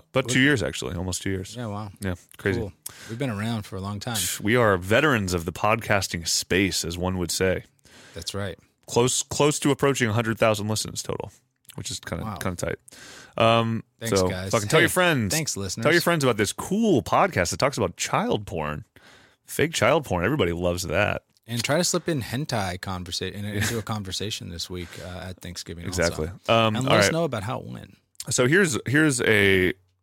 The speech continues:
Speaker 1: uh, interesting one. So this is, uh, um,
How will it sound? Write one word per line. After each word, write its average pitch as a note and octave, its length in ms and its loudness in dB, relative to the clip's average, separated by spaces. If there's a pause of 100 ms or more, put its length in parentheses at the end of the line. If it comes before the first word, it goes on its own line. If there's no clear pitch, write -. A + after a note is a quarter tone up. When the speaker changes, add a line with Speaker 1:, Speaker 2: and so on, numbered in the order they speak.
Speaker 1:
uh, E2+ 320 4 (100)
interesting F#2 400 -4
one. F#2+ 300 -2
So A2 160 2
this A2 180 0
is, A2 220 2
uh, F#2+ 460 6 (1080)
um, F#2 680 2